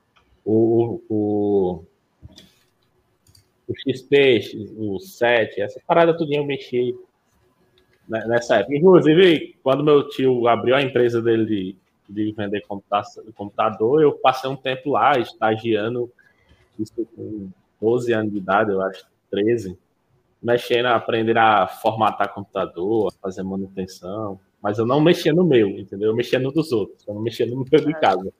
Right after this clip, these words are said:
Speaker 2: tá, tá
Speaker 1: Porque se eu
Speaker 2: certo. Se for pra dar
Speaker 1: se eu
Speaker 2: pau, dá no dos outros.
Speaker 1: se eu mexesse no meu de casa, eu apanhava, entendeu?
Speaker 2: <laughs>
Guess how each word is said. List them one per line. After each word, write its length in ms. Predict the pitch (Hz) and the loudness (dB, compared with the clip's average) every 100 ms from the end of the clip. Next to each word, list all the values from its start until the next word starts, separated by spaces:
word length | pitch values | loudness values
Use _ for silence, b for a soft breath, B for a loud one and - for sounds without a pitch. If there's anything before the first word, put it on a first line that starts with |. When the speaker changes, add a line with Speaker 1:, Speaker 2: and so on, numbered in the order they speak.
| _ - | _ -8
Speaker 2:
tá, 160 | 202 | -6
tá 60 | 208 | -6
Speaker 1:
Porque 140 | - 247 | -2 0
se 100 | - | 4
eu 80 | 277 | 6
Speaker 2:
certo. 260 | 220 220 | 6 2
Se 260 | _ _ - | _ _ -10
for 120 | 240 | -4
pra 140 | 240 233 | 2 6
dar 160 | 233 | 6
Speaker 1:
se 100 | 240 | 6
eu 20 | 240 | 6
Speaker 2:
pau, 160 | 226 | 6
dá 160 | 240 247 | 4 0
no 120 | 262 | -2
dos 200 | 302 302 | -8 0
outros. 340 | 233 160 - _ _ _ _ | 2 2 0 _ _ _ _
Speaker 1:
se 220 | - - 139 | -12 0 2
eu 60 | |
mexesse 440 | 147 156 160 151 156 | 4 4 6 4 4
no 60 | |
meu 160 | 147 147 | 6 6
de 120 | 151 - | 6 6
casa, 260 | 139 139 | 4 6
eu 100 | 143 | 4
apanhava, 600 | 165 185 165 120 101 98 | 4 4 6 6 4 0
entendeu? 480 | 101 - - 143 - | -6 -6 2 2 4
Speaker 2:
<laughs> 1000 | 214 - - 160 - 143 - 139 - | 0 -2 -8 -10 -10 -18 -20 -20 -20